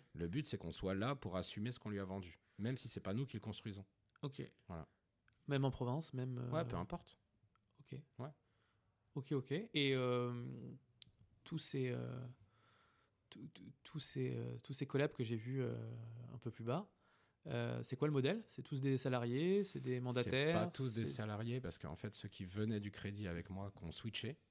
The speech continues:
Speaker 1: Donc, quand
Speaker 2: Ouais.
Speaker 1: on a arrêté le crédit, euh, j'ai eu, en gros, une partie de mes collabs de l'époque qui ont repris les agences de crédit quand on a arrêté, et une partie qui a souhaité rejoindre Côté Neuf.
Speaker 2: Ok.
Speaker 1: Euh,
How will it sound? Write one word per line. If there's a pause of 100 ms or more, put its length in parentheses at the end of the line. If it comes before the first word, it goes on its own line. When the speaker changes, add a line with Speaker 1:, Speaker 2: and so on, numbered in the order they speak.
Speaker 1:
Donc,
quand
Speaker 2:
Ouais.
Speaker 1:
on
a
arrêté
le
crédit,
euh,
j'ai
eu,
en
gros,
une
partie
de
mes
collabs
de
l'époque
qui
ont
repris
les
agences
de
crédit
quand
on
a
arrêté,
et
une
partie
qui
a
souhaité
rejoindre
Côté
Neuf. (320)
Speaker 2:
Ok. (480)
Speaker 1:
Euh,